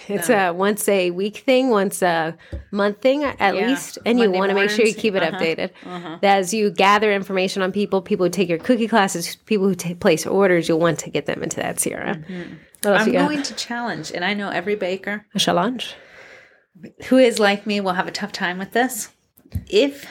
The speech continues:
Speaker 1: you are not selling, if the packaging is left over, you have one or two of a, you know, Christmas coal bag, that clutter can take up space and
Speaker 2: And
Speaker 1: energy
Speaker 2: brain.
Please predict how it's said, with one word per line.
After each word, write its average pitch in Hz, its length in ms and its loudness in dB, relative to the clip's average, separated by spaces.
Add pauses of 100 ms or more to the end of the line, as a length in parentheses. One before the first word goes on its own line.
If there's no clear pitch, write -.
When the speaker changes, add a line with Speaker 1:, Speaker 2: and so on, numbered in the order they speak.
(120)
Speaker 1:
you 240 260 -2
are 226 120 2
not 220 280 -2
selling, 208 520 0 (400)
if 254 320 2
the 262 100 4
packaging 220 680 -2
is 202 160 -8
left 190 220 -4
over, 185 340 -2 (220)
you 190 160 2
have 180 180 0
one 185 200 2
or 190 120 4
two 185 500 -2
of 170 200 2
a, 165 240 2 (640)
you 190 120 -4
know, 160 240 0
Christmas 208 480 0
coal 180 300 -2
bag, 160 500 0 (840)
that 208 400 2 (200)
clutter - 680 -2 (500)
can 196 180 -2
take 208 280 0
up - 100 -4
space - 800 0 (240)
and 202 160 2
Speaker 2:
And 196 120 -4
Speaker 1:
energy 190 380 2
Speaker 2:
brain. 170 500 0